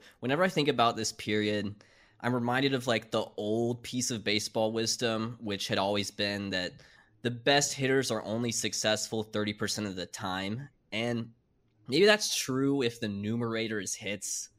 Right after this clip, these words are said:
and the denominator is at bats. But, like, in a world where on base percentage is king, Barry Bonds successfully got on base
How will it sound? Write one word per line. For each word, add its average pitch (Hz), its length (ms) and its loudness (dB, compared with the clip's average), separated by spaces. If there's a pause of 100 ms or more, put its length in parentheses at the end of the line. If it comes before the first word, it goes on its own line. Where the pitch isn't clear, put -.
(400)
and 98 80 -6
the 101 140 0
denominator 107 840 -2
is 95 160 -8
at 87 80 -8 (100)
bats. 95 480 -2 (520)
But, 110 120 0
like, 110 180 -2
in 120 80 0
a 117 60 0
world 120 480 0
where 120 360 2
on 123 220 0
base 110 260 -4
percentage 131 460 -2
is 110 140 -6
king, 120 480 -6 (460)
Barry 139 260 2
Bonds 131 380 2
successfully 120 600 -2
got 113 160 2
on 110 140 -2
base 101 380 -2